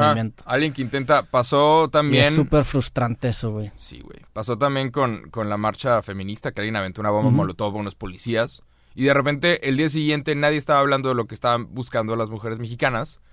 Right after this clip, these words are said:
Speaker 2: Estaban hablando de, "No mames, que aventaron una bomba molotov, ¿ya viste este video?".
Speaker 1: Sí.
Speaker 2: Y fue de que, a-,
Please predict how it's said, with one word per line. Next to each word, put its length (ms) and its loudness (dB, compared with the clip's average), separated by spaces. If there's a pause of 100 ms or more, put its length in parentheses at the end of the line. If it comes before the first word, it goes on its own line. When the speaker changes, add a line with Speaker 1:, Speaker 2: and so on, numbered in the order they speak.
(160)
Speaker 2:
Estaban 220 0
hablando 280 0
de, 240 -6
"No 140 -2
mames, 280 0
que 60 -6
aventaron 300 -2
una 60 -2
bomba 200 -4
molotov, 300 -4
¿ya 80 -2
viste 160 -6
este 160 -8
video?". 320 -4 (140)
Speaker 1:
Sí. 180 -4 (520)
Speaker 2:
Y 60 -20
fue 200 -10
de 100 -10
que, 260 -20 (380)
a-, 80 -2